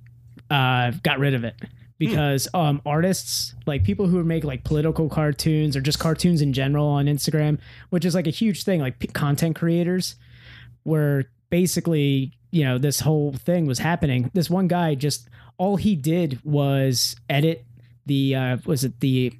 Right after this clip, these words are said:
Speaker 1: um, the Great Salt Desert in California? He, he did, like, a minor edit on a picture and it got flagged and banned.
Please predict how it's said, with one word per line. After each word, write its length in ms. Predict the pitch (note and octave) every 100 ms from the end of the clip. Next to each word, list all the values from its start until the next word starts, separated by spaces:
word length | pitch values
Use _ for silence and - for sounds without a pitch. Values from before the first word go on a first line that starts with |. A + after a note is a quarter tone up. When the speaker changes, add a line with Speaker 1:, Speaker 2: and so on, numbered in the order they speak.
| -
Speaker 1:
um, 540 | C3+ B2 A#2+ A#2+ A#2 G#2 - - _
the 60 | D#3+
Great 200 | F#3 -
Salt 260 | F3 E3
Desert 280 | D#3+ E3+ F3+
in 80 | E3
California? 640 | E3+ E3 D3+ D#3 E3+ F3+ - - - - - - - -
He, 180 | - G3
he 220 | - D#3
did, 160 | F3+ A3+
like, 160 | A#3+
a 40 | F#3+
minor 500 | D#3+ D#3 F3+ F#3 -
edit 260 | D3+ E3 D3
on 160 | D3
a 60 | C3
picture 400 | - D#3 - C3+
and 80 | B2+
it 100 | A#2+
got 200 | C#3 B2
flagged 380 | D#3+ C3+ C3 B2
and 120 | B2
banned. 420 | C3 B2 A2+ A2